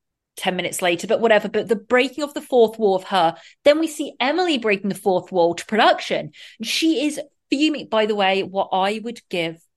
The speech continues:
to work in production on those shows. I understand you're working eighteen-hour days,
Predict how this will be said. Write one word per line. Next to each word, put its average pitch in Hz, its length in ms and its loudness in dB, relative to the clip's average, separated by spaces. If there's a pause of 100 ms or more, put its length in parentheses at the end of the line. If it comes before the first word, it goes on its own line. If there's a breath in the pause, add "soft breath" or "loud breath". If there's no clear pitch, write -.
(120)
to - 120 -14
work 170 340 -2
in 180 80 -10
production 156 480 -6
on 147 60 -14
those 151 160 -10
shows. - 100 -16 (240 loud breath)
I 359 180 4
understand 349 460 0
you're 320 160 2
working 285 720 -2
eighteen-hour 226 520 -2
days, 214 460 0